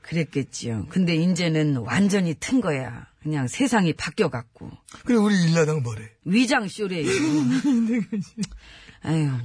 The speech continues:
Speaker 1: 어떡하면 좋냐.
Speaker 2: 야, 어떡하면 좋냐.
Speaker 1: 우리 보수당이 하다하다 이제는 그 동맹국 미국한테도 대드는 형국이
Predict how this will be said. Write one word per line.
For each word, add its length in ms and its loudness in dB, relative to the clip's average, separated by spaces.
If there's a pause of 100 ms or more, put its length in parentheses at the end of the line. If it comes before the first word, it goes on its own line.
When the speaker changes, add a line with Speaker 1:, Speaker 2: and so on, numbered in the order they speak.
Speaker 1:
어떡하면 440 0 (200)
좋냐. 320 0
Speaker 2:
야, 80 6
어떡하면 300 2
좋냐. 920 0 (240)
Speaker 1:
우리 260 -2
보수당이 680 -2
하다하다 680 -2
이제는 520 0 (360)
그 160 -6
동맹국 580 2
미국한테도 760 -2
대드는 540 0
형국이 500 -6